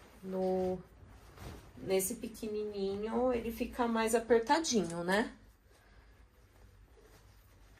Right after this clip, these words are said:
E outra coisa que eu notei de diferente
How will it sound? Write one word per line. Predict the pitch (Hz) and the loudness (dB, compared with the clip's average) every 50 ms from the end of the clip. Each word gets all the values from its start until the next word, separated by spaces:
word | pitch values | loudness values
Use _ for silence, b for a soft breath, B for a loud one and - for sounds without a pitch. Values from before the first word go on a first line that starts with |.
| - - | -14 -8
E | - 202 202 | -4 -2 -2
outra | 226 226 262 247 | 2 2 2 2
coisa | 254 247 220 202 214 214 | 4 2 2 0 0 -4
que | - - | -4 -2
eu | 202 190 | -2 0
notei | 185 180 180 - - 220 214 208 | 0 0 0 0 0 0 0 -2
de | - - | -4 -8
diferente | 175 180 175 - 185 180 185 214 233 247 262 269 277 269 - - - - - - | -12 -14 -8 -4 -4 -2 0 2 2 2 2 0 -2 -4 -6 -8 -8 -8 -10 -14